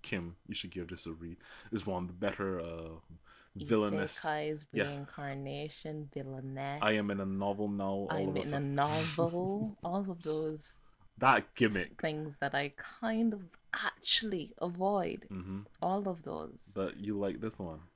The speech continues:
Speaker 2: Christopher, I got through the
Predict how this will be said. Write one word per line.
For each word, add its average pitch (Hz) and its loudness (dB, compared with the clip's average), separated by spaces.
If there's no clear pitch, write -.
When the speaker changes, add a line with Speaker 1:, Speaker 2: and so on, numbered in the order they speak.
Speaker 2:
Christopher, 180 -4
I 226 6
got 180 2
through 185 0
the 156 0